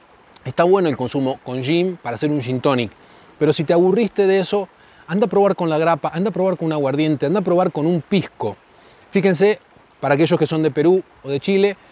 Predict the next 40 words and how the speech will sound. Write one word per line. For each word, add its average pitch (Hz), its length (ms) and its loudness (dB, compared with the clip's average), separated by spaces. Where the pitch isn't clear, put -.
que 143 80 -2
en 160 40 2
este 160 160 -2
caso 180 380 0
se - 140 -6
habla 147 160 2
de 143 60 2
aguardiente, 156 680 2
no 156 180 -2
de 147 120 0
pisco, 156 420 -4
respetan 151 760 0
lo 127 120 -4
que 143 320 -2
dice 139 480 -2
la 123 160 -6
D 143 120 2
O 131 40 -2
C 151 300 -2
a 120 80 -16
nivel 123 240 -4
internacional, 139 580 -2
aunque 175 300 -2
en 180 100 2
Argentina 175 800 -2
Lamentablemente 175 560 2
el 175 80 -2
código 226 320 4
argentino, 170 580 -4
justamente 175 520 -6
el - 40 -8
código 175 200 2
alimentario, 147 600 0
permite 180 600 -2
llamar 131 400 -2
pisco - 420 0
al 123 140 -6
aguardiente 151 640 2
cuando, 160 380 0
bueno, 110 240 -4